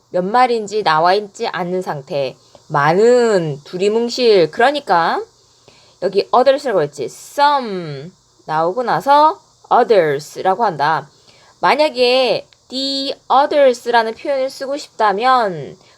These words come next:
구체적으로 뭐 백 마리, 이십 마리 이게 나와 있었어야 되는 거지. Wow, what a pretty doll it is. 와, 이쁘네. 인형이. Who made it?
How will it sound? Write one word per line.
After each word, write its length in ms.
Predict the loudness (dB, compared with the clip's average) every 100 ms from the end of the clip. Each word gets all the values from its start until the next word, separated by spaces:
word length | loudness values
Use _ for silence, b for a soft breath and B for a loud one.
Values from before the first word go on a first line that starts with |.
| b
구체적으로 540 | -18 -8 -2 0 2
뭐 200 | 0 -2
백 180 | -2 -2
마리, 380 | 2 2 2 -2 _ _ _ _ _ _ -16
이십 200 | -12 -4
마리 280 | 0 0 0
이게 600 | -6 -2 0 0 -2 -6 b b
나와 240 | -2 0
있었어야 340 | 0 -2 -8 -6
되는 200 | -6 -10
거지. 240 | -12 -12 -12 -12 -14 -16 _ _ _ _ _ _ _ _ -4
Wow, 600 | 2 6 6 6 4 4
what 140 | 2
a 80 | 0
pretty 460 | -4 -6 -6 -8 -4
doll 340 | 0 2 2
it 160 | -2 -2
is. 260 | 0 -2 -2
와, 280 | 0 2
이쁘네. 760 | 2 -2 -10 -4 -2 0 -2 -6 _ b b b b b b
인형이. 720 | -6 0 2 2 2 0 -2 -6 _ -8
Who 80 | -4
made 360 | 0 2 2
it? 260 | 0 0 -8